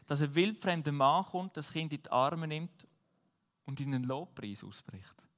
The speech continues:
Es war eine spezielle Situation gewesen. Und wir lesen dann auch, dass sich Maria und Josef gewundert haben. Sie haben gestaunt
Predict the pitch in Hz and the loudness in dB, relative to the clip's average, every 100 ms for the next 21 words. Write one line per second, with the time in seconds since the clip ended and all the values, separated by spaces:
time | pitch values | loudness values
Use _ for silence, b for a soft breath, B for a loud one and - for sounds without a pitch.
0 | _ B B - 160 175 156 - 170 214 | _ B B -12 -6 -4 -4 0 0 0
1 | 202 165 - 120 - 110 107 - 120 117 | -2 -4 -4 -4 -2 -2 -2 -2 -2 0
2 | 143 143 185 220 202 185 160 175 165 139 | 2 4 2 -2 -2 2 2 2 -2 -6
3 | - 143 139 135 151 151 135 143 151 - | -6 -4 -4 -2 -2 -4 -6 -8 -10 -12
4 | 135 147 196 202 180 - 98 98 147 143 | -8 -6 -6 -8 -10 -8 -8 -6 -4 -4
5 | - - 160 208 208 113 - | -6 -6 -4 -4 -4 -6 -10